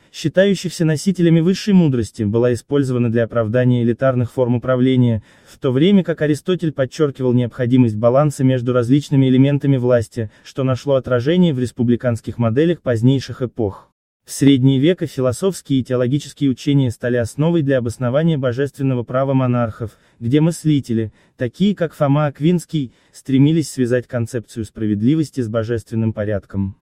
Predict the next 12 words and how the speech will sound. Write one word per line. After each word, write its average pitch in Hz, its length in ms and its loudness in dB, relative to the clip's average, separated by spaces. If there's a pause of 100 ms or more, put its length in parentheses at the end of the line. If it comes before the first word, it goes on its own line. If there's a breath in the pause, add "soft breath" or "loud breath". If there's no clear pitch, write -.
(140)
Идеи 131 340 6
о 156 100 2
предопределённости 131 920 0
и 127 80 4
иерархии 139 420 0
были 120 240 4
использованы 139 560 0
для 117 120 2
легитимизации 123 840 2
существующих 131 800 -2
социальных 117 480 -2
структур, 120 540 -4